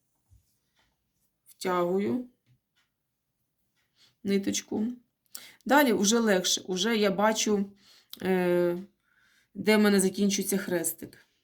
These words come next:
Мій перший. Ось діагональ, мені потрібно з'єднати.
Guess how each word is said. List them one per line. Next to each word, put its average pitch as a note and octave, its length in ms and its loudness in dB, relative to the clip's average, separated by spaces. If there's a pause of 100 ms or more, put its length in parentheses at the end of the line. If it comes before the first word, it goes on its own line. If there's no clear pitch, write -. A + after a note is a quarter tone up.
(580)
Мій F#3 240 2
перший. - 680 -4 (720)
Ось G#3 260 6
діагональ, G3 720 0 (120)
мені G3 220 0
потрібно F#3 500 -4
з'єднати. E3+ 800 -2